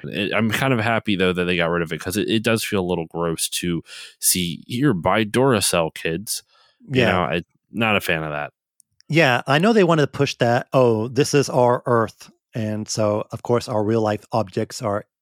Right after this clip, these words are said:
Speaker 2: in the wild in this new Pikmin world." But I think the Nintendo stuff, that still pushes that idea strong enough. So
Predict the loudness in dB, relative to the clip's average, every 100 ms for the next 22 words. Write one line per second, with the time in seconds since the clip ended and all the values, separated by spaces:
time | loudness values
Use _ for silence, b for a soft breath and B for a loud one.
0 | -2 2 4 4 4 4 2 0 -2 -6
1 | -6 -6 -6 -8 -10 -6 -2 -2 -2 -8
2 | b b b 0 2 2 0 -2 -4 -4
3 | -4 -2 -2 -2 -4 _ _ -2 0 2
4 | 0 2 -2 0 2 2 2 0 -4 -6
5 | -8 _ _ _ -6 0 0 -2 -10 -14
6 | _ -8 -6 -6